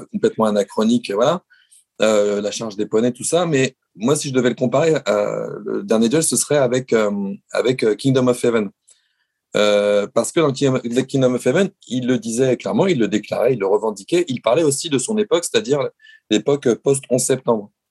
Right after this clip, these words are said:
Et le film a été fait en deux mille trois, je crois, et, euh, il en avait assez qu'on montre, euh,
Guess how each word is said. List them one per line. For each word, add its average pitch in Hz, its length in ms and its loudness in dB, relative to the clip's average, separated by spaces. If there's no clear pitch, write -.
Et 98 80 0
le 92 80 -2
film 113 200 0
a 104 40 4
été 101 160 -2
fait 110 100 -6
en 107 100 -2
deux 104 120 2
mille 104 160 2
trois, 165 220 0
je 123 100 0
crois, 151 300 -2
et, 151 200 2
euh, 120 240 2
il 117 140 0
en 113 60 -2
avait 113 180 -2
assez 113 300 -4
qu'on 117 180 -2
montre, 117 320 0
euh, 98 560 -2